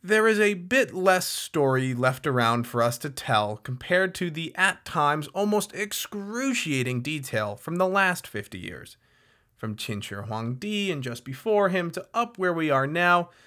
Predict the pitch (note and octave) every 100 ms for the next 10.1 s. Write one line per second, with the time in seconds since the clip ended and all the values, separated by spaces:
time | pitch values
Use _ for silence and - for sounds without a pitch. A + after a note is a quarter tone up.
0 | _ _ _ F#3+ G3+ B3 A3+ F3+ C#3 D3
1 | C#3 F#3 G3 - - - _ _ _ _
2 | _ _ G#3+ A#3 C#3+ - - - - -
3 | - B3 F#3 - F3+ D3 A#2+ - - -
4 | _ _ _ _ _ _ _ _ _ _
5 | - F#3+ B3 C#4+ G3+ F#3+ G#3+ F3+ D#3+ C#3
6 | F3+ G3+ - A3+ A#3 A#3 B3 C4+ C4+ -
7 | _ _ E3 F3 G3 G3 F#3 G#3+ C4 B3
8 | A3+ F3+ G3 E3+ F3+ E3+ C3+ B2 B2+ A#2
9 | A2 A2 G#2+ G2+ - - A3 A3+ G3 C#3
10 | C3+